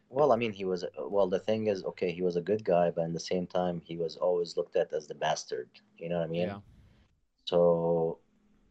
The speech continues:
Speaker 1: you know, he, he was always in a, like, a loop.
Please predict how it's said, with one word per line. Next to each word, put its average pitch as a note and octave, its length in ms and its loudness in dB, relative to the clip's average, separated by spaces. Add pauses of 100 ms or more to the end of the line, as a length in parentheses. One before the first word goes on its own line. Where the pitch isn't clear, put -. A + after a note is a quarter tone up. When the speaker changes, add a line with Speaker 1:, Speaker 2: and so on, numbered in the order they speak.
(600)
Speaker 1:
you G2+ 140 -6
know, F2 280 0
he, F#2 180 -6
he F#2 320 -2
was F#2 140 2
always G2+ 280 2
in F2+ 80 -2
a, E2+ 100 2
like, D#2+ 260 -2
a E2 60 2
loop. E2+ 360 -4